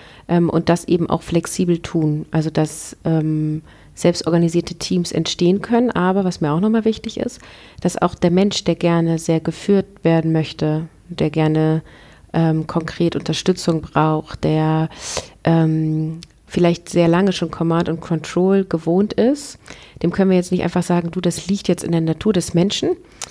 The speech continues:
Ab morgen organisierst du dich und dein Team mal selbst", so, ne?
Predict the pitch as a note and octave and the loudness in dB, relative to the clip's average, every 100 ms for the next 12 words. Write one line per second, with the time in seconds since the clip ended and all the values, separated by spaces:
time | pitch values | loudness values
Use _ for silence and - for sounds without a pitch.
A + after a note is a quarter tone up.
0 | - - - E3+ F3 F3+ F3 D#3+ E3 E3 | -16 -8 -4 0 2 2 2 0 0 0
1 | E3+ E3+ - E3+ F#3 E3+ E3 D#3+ D#3 E3+ | 0 -2 -4 -2 -2 0 -2 -2 0 0
2 | D#3+ D3+ D#3+ D#3 - - E3 F3 C#4 | 2 4 2 2 -8 -8 -2 0 -2